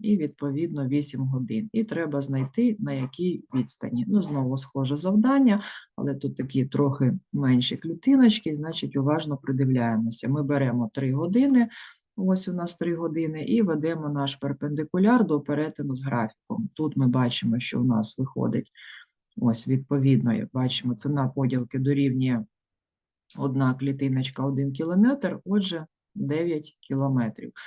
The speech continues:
Аналогічно ми визначаємо, якщо у нас п'ять, ось вона, бачимо, що у нас дорівнює в даному випадку дванадцять пройдений шлях,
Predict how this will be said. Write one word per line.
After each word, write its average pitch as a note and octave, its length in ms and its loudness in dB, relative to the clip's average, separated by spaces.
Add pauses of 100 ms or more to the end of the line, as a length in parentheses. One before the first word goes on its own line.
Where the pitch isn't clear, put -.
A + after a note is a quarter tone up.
(300)
Аналогічно D#3 800 2
ми C3 260 2
визначаємо, C3 800 -2
якщо C3 420 -4
у A#2 80 -6
нас A#2+ 260 -4
п'ять, C3+ 580 -2 (300)
ось G#3 280 2
вона, F#3+ 360 0 (560)
бачимо, E3+ 600 -4
що D#3 240 -4
у D3+ 60 -4
нас D3+ 340 -2
дорівнює D3+ 580 0
в C#3+ 100 -2
даному C#3+ 420 0
випадку C#3 640 -4 (240)
дванадцять C#3+ 720 -2
пройдений C#3 480 2
шлях, C3+ 400 0